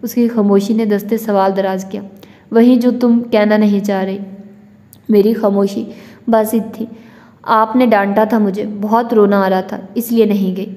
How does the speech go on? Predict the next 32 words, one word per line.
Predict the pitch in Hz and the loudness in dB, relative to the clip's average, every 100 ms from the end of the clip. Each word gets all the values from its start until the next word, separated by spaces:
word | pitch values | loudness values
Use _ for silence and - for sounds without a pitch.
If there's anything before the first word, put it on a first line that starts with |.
| - - | -12 -4
आखिर | 202 226 | -4 0
मासूमियत | 220 202 208 202 202 | -2 0 -2 0 -2
भरा | 202 202 | 0 0
अंदाज | 190 185 185 190 | 2 0 -2 -4
मुझे | 190 202 | -4 -6
खुलकर | 196 226 226 214 | 0 0 2 0
मुस्कुराने | 202 208 196 190 | -2 -2 -2 -2
पर | 196 214 | -2 -2
मजबूर | 202 185 190 190 | -2 -2 -4 -2
कर | 185 | -4
गया। | 190 202 - - - - - _ _ | -6 -12 -14 -20 -20 -20 -20 _ _
एक | 214 214 214 | 2 4 4
बार | 202 202 202 | 0 0 0
फिर | 226 214 | -2 0
sorry, | 202 185 196 - 196 | -2 -2 -4 -6 -6
मैं | 240 | -2
कुछ | 262 | -4
परेशान | 262 226 220 220 202 202 | 0 2 2 2 0 0
था, | 208 202 220 | -2 -10 -8
अपनी | - - 247 | -6 0 2
झुंझलाहट | 214 208 202 196 220 220 | 2 2 2 2 0 0
तुम | 220 220 | 0 0
पर | 226 | 0
निकाल | 214 208 202 202 190 | -2 -2 -2 0 0
बैठा, | 190 190 196 208 - - | -2 -6 -10 -14 -18 -6
मैंने | 202 202 | -4 -2
पशेमानी | 202 202 196 190 190 | -4 -4 -4 -2 -4
से | 190 | -6
कहा। | 196 190 202 - - - - - | -8 -8 -10 -16 -20 -20 -18 0
क्यों | 294 | 0
परेशान | 262 208 202 202 196 | 2 0 2 -2 -2
थी? | 196 233 | -4 -8